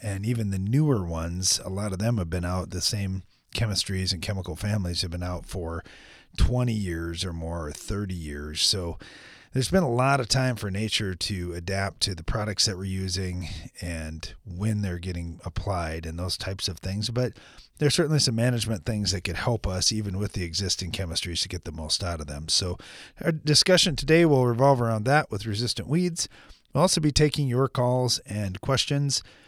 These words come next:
via email, radio at ag P H D dot com, or on the phone lines at eight four four, forty-four, ag P H D.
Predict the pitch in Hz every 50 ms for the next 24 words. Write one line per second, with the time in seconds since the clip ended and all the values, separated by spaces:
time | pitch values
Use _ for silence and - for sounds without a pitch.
0 | - - _ _ _ 104 107 120 120 110 - 131 151 160 160 165 170 170 170 151
1 | 117 101 117 135 143 156 160 156 156 170 180 - - 85 92 104 123 131 120 -
2 | 135 131 127 127 131 127 - - 135 135 135 135 135 131 127 - - - 135 135
3 | 147 170 180 - - - - - - 90 87 87 90 87 - 123 127 131 127 127
4 | 131 131 135 139 - - - - - _ _ _ _ _ _ 80 76 - - 104
5 | 113 - - - - 110 104 104 101 95 - - 113 110 117 135 151 190 196 -
6 | - - - _ - - 82 76 76 85 95 - - - 76 85 92 73 - -
7 | 87 85 85 85 - - 90 82 80 78 82 85 - - - 95 76 -